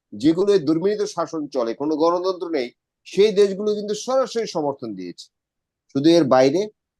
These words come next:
ভারত, আহ, সমর্থন দিয়ে, ধরুন চীন সমর্থন দিয়েছে সরাসরি, রাশিয়া সমর্থন দিয়েছে, উত্তর কোরিয়া সমর্থন দিয়েছে।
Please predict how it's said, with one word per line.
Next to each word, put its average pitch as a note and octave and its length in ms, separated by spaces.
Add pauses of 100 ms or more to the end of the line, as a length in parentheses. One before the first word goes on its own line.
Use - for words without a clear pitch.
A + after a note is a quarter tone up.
(140)
ভারত, C3+ 340 (480)
আহ, E2+ 200 (120)
সমর্থন A#2+ 400
দিয়ে, D3+ 200 (280)
ধরুন F3 200
চীন F#3 220
সমর্থন D3 460
দিয়েছে G#2 200
সরাসরি, D3+ 500 (520)
রাশিয়া F3 420
সমর্থন D#3 460
দিয়েছে, B2+ 240
উত্তর C#3 380
কোরিয়া F#3+ 280
সমর্থন D3+ 680
দিয়েছে। A2 340